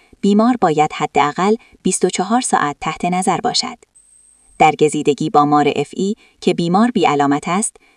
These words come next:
بیمار باید حداقل هشت تا ده ساعت تحت نظر باشد. پیگیری‌های پس از ترخیص از بیمارستان.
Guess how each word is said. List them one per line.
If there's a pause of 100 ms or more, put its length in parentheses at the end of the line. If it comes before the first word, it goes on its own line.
بیمار
باید
حداقل (260)
هشت
تا
ده
ساعت
تحت
نظر
باشد. (800)
پیگیری‌های
پس
از
ترخیص
از
بیمارستان.